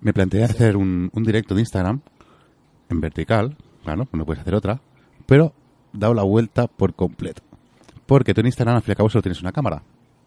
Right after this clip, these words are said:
Speaker 2: Claro.
Speaker 1: La delantera o la trasera.
Speaker 2: Sí.
Speaker 1: Bueno, primero lo que hice, un poco de tema marketing, es que le pedí a tres amigos de... que hiciesen una historia del rollo, "Oye, Francesc, si no haces", o Frunky, porque me llaman de las dos
Speaker 2: Sí.
Speaker 1: maneras,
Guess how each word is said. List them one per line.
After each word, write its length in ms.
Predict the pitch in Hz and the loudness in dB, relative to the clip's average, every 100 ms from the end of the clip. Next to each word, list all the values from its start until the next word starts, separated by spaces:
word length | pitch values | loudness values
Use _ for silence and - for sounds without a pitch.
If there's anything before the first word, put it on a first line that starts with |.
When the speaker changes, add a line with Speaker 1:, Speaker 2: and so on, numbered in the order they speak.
| _ _ _ _ - | _ _ _ _ -14
Speaker 2:
Claro. 220 | 127 98 | -12 -8
Speaker 1:
La 60 | 85 | -6
delantera 400 | 82 90 117 - | -4 -4 -6 -4
o 60 | 87 | -6
la 80 | |
trasera. 320 | 80 78 82 - _ _ _ | -6 -8 -12 -14 _ _ _
Speaker 2:
Sí. 220 | _ - 104 - _ - - - - 113 | _ -20 -20 -20 _ -20 -20 -20 -14 -2
Speaker 1:
Bueno, 220 | 110 80 | 0 0
primero 220 | 90 104 | 0 2
lo 80 | 123 | 2
que 100 | 101 | 2
hice, 220 | 107 123 | 0 0
un 100 | 117 | 0
poco 180 | 95 101 | 0 0
de 100 | 95 | 0
tema 200 | 87 104 | 0 -2
marketing, 480 | 98 95 117 117 147 143 _ _ _ _ | 0 0 -2 -2 -4 -6 _ _ _ _
es 220 | 98 92 - | -2 -2 -2
que 140 | 107 | -2
le 160 | 92 85 | -2 -2
pedí 300 | 87 107 98 | 0 2 2
a 80 | |
tres 200 | 82 92 | 0 -2
amigos 420 | 120 127 113 147 - _ _ - | 0 2 2 -2 -10 _ _ -8
de... 1000 | 85 85 82 80 80 78 78 76 73 95 - _ _ | -4 -2 -2 -2 -4 -6 -6 -8 -10 -12 -20 _ _
que 120 | 90 | -8
hiciesen 360 | - 98 123 113 | -4 -2 0 0
una 140 | 101 | 0
historia 460 | 98 - 127 110 147 - _ - | 0 0 0 0 -4 -16 _ -8
del 200 | 90 85 | -6 -4
rollo, 400 | 87 82 80 78 | -2 0 -2 -2
"Oye, 260 | 107 104 85 _ - | 0 0 -2 _ -12
Francesc, 440 | 92 98 101 - - | -6 -2 -2 -4 -12
si 160 | - | -4
no 80 | 95 | -2
haces", 560 | 107 123 120 113 110 - | 0 0 0 0 -4 -8
o 80 | 85 | -10
Frunky, 360 | - 101 90 71 | -4 -4 -4 -8
porque 220 | - 78 | -10 -6
me 60 | 76 | -4
llaman 180 | 78 85 | -2 -2
de 60 | 82 | -2
las 80 | |
dos 80 | 80 | -4
Speaker 2:
Sí. 60 | 80 | -4
Speaker 1:
maneras, 180 | 80 | -4